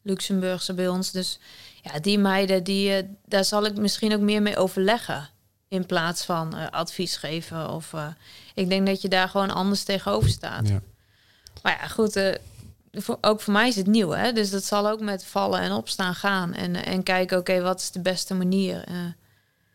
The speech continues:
Speaker 2: Maar het scheelt ook heel veel dat, dat, dat Anna autoriteit heeft, hè, met, met zo'n erelijst. En dan kan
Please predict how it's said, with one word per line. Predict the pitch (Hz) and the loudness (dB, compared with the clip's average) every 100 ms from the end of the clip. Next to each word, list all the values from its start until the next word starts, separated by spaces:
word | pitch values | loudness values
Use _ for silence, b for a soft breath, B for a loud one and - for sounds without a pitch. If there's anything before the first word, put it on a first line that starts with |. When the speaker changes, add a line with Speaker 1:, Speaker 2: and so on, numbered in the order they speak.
| _ | _
Speaker 2:
Maar | 90 | 0
het | - | 4
scheelt | 113 85 | 4 6
ook | |
heel | 113 104 | 4 2
veel | 98 | 4
dat, | 98 78 | 2 2
dat, | 104 - | 0 2
dat | 104 107 | 0 4
Anna | 101 98 98 - | 4 4 4 4
autoriteit | 107 107 101 - 98 - | 4 4 2 4 2 2
heeft, | 90 - - | -2 -2 -6
hè, | 113 120 120 107 | -2 2 2 4
met, | 104 - | 2 0
met | 98 | 0
zo'n | - | 2
erelijst. | 104 117 107 98 107 - - | 4 6 6 6 4 2 -2
En | 104 98 95 | 0 0 0
dan | 101 | 2
kan | 101 | 2